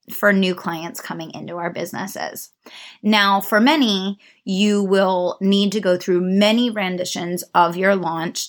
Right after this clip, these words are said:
to get it to the level where you want it to. And that's natural, as with anything else in life. But one of the big misses that I see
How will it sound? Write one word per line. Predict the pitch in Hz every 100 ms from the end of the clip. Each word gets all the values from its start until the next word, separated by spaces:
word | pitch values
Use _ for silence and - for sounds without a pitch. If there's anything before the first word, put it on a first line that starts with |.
| -
to | 180 170 170 165
get | 165 160
it | 160 156 -
to | - 170 165
the | 165 170
level | 170 165 165 165
where | 160 160 156
you | 151 165
want | 330 349
it | -
to. | - - - -
And | - 185 175
that's | 160 -
natural, | 175 147 185 - 170
as | - 170
with | 180 175
anything | 165 170 190 190
else | - -
in | 190 214
life. | 240 - - - - - - _ _
But | 226 220
one | 220 240
of | 262
the | 269 214
big | 185 247 214
misses | 220 214 208 220 214 202
that | 202 185
I | 180 175
see | - 214 208 220 233